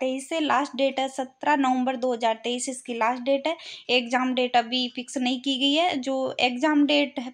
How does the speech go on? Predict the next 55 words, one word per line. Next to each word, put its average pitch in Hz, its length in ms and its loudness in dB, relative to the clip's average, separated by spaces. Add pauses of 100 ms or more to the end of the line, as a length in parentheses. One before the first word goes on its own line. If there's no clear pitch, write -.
फिक्स 262 200 -6
कर 294 140 2
दी 262 180 -2
जाएगी, 254 300 6
जब 262 160 0
भी 277 100 -2
उसके 294 200 -4
एडमिट 269 380 2
कार्ड 277 240 4
आएंगे, 285 300 4 (460)
तो 269 100 -8
दस 277 220 2
दिन 277 220 2
पहले 262 280 0
या 269 140 2
सात 254 220 4
दिन 247 220 -2
पहले 240 200 -2
एडमिट 220 340 -4
कार्ड 208 220 2
आ 202 60 4
जाएंगे। 226 340 0
जनरल, 247 360 2
ओबीसी 240 400 -2
और 262 240 0
ईडब्ल्यूएस 247 540 2
कैटेगरी 233 420 -4
के 233 120 -6
लिए 226 200 -4
यहाँ 214 240 -6
पे 214 80 -6
छह 247 180 -8
सौ 269 160 -4
रुपये 262 300 -4
फॉर्म 220 240 -6
फीस 233 240 -10
रखी 240 220 -6
गई 240 160 -4
है 285 120 -2 (480)
और 269 140 0 (120)
एससी, 285 400 2 (140)
एसटी 277 320 0
कैटेगरी 240 460 -2
के 247 140 -4
लिए 240 200 -4
यहाँ 233 240 -4
पे 220 160 -8
चार 262 220 0
सौ 277 160 -6
रुपये 233 240 -6
फॉर्म 208 340 -10
फीस 208 260 -10
रखी 208 220 -8
गई 196 200 -8
है। 202 100 -14